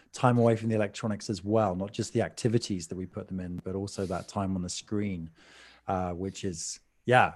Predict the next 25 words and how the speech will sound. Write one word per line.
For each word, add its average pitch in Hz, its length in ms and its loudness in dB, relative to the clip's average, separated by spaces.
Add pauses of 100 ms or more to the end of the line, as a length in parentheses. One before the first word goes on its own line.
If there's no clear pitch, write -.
almost 143 420 10
gives 131 240 8
you 131 80 8
no 135 180 10
time 131 280 4
to 131 100 -2
be 98 120 -2
bored 87 260 -4
at 82 80 -8
this 90 140 -10
point. 90 300 -8 (600)
Is 170 120 12
there 220 140 12
a 214 60 12
t-, 214 160 2
so 160 200 12
is 165 220 10
th-, 196 120 0
would 147 200 8
there 170 140 12
be 165 140 10
an 135 100 4
age 120 440 2 (100)
where 117 260 2
you, 120 540 2